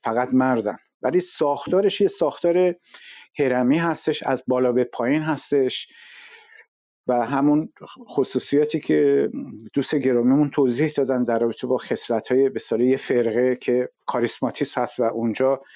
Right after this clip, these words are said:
شهادت و شهادت طلبی رو و هیچ چیزی رو، اه، ممنوع نمی‌دونه برای کشتن و یا خ-،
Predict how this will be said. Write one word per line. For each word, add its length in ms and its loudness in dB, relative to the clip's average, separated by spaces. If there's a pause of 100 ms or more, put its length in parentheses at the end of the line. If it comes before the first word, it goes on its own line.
(280)
شهادت 580 -2
و 40 -2
شهادت 560 -2
طلبی 420 0
رو 200 0
و 40 2
هیچ 300 -2
چیزی 300 0
رو، 280 -2 (760)
اه، 320 2 (760)
ممنوع 420 0
نمی‌دونه 480 2
برای 560 2 (140)
کشتن 560 0
و 200 2
یا 180 2
خ-، 180 -12